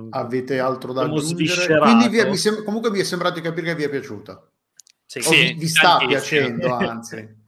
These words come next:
Speaker 3: Sì, però riman-, diciamo, la cosa difficile è parlare, cioè, ovviamente parlo molto entusias-, con molto entusiasmo di G T sette, ma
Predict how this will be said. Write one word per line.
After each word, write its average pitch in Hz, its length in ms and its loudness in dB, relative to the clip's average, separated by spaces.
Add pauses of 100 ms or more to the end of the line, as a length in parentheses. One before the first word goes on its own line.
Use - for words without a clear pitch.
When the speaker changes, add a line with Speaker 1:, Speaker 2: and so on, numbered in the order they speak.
(140)
Speaker 3:
Sì, 120 400 -2 (220)
però 196 420 6
riman-, 175 440 -2
diciamo, 170 460 0
la 147 220 2
cosa 156 240 -4
difficile 147 840 -4
è 139 180 -4
parlare, 139 840 0 (420)
cioè, 143 320 0
ovviamente 160 560 0
parlo 113 1300 -2
molto 131 340 -6
entusias-, 113 720 -8 (480)
con 131 200 -8
molto 131 340 -4
entusiasmo 117 720 -4
di 113 240 -14
G 110 180 -16
T - 120 -20
sette, - 400 -10 (680)
ma 165 480 2